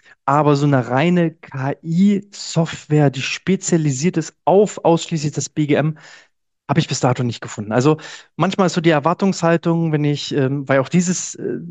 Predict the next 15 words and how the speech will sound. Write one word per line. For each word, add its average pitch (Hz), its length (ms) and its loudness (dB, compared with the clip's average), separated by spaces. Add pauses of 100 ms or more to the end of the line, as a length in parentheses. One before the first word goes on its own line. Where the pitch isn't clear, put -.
(160)
Seminar, 156 460 2
was 143 140 0
ich - 80 -14
jetzt 151 180 -4
hier 143 180 2
auf 135 60 -6
fünfundvierzig 147 400 -2
Minuten 139 520 0
für - 160 -4
euch 175 240 2
runtergebrochen 165 560 -4
habe, 160 240 0
ähm, 135 300 0
dauert 127 260 2
sonst 135 320 -2